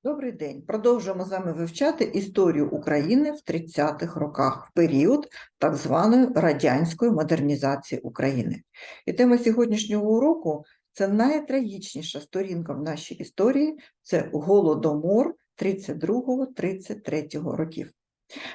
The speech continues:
Перед вами на слайді уривок з листа південноафриканського інженера Де-, Джері Бермана, який він писав в тридцять третьому році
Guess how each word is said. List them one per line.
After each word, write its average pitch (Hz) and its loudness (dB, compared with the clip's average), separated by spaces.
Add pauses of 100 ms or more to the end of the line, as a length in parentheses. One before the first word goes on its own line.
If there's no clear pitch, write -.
Перед 226 4
вами 370 2
на 302 4
слайді 170 2
уривок 247 4
з 202 -2
листа 226 0
південноафриканського 220 0
інженера 202 -2
Де-, 190 0
Джері 208 -2
Бермана, 160 0 (220)
який 190 -6
він 208 -4
писав 196 -6
в - -14
тридцять 190 -8
третьому 160 -4
році 277 0